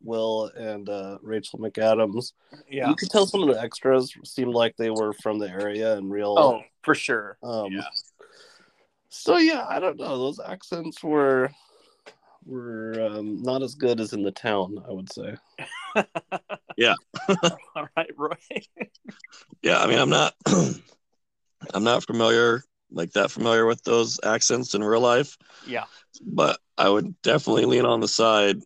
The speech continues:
Speaker 3: that they were, uh, being more on the satire, not really trying to get it right, just trying to get it in the ballpark <laughs> for
Speaker 2: Yeah.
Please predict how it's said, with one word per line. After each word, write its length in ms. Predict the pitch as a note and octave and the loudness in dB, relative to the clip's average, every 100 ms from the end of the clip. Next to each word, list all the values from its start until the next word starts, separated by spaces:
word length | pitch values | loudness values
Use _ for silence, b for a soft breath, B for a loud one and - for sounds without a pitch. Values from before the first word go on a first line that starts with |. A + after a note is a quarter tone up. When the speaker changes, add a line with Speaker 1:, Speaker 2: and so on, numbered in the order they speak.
| _ - | _ -4
Speaker 3:
that 200 | F2+ - | -2 0
they 180 | G2+ | 2
were, 280 | G2+ G2 F#2+ | 2 4 4
uh, 340 | F#2 F2 F2 E2+ _ _ b b b b _ - - - | 4 4 2 0 _ _ b b b b _ -20 -12 0
being 240 | F2+ F2 | 2 4
more 240 | F#2 G2 F#2+ | 4 2 2
on 80 | |
the 100 | F#2 | 0
satire, 560 | F2+ G2+ F#2 - F#2 F#2+ | 0 2 2 2 4 4
not 160 | G2+ - | 2 0
really 200 | F2+ F2+ | 0 0
trying 260 | G2+ G2 | 0 0
to 60 | G2+ | 2
get 100 | A2 | 2
it 80 | F#2+ | 2
right, 320 | A2+ A#2 - | 2 2 -2
just 220 | F#2+ F#2 | -8 -4
trying 240 | - F#2+ F#2+ | -2 0 0
to 80 | |
get 140 | F#2 G2 | 0 0
it 160 | F#2+ - _ | 0 -4 _
in 120 | G2 G2+ | -6 -4
the 80 | F2+ _ _ | -6 _ _
ballpark 600 | F#2+ G2 - G#2+ A2+ - - | 0 2 2 2 2 -4 -16
<laughs> 60 | |
for 400 | - - F2 F2+ | -18 -10 -2 -2
Speaker 2:
Yeah. 140 | - | -2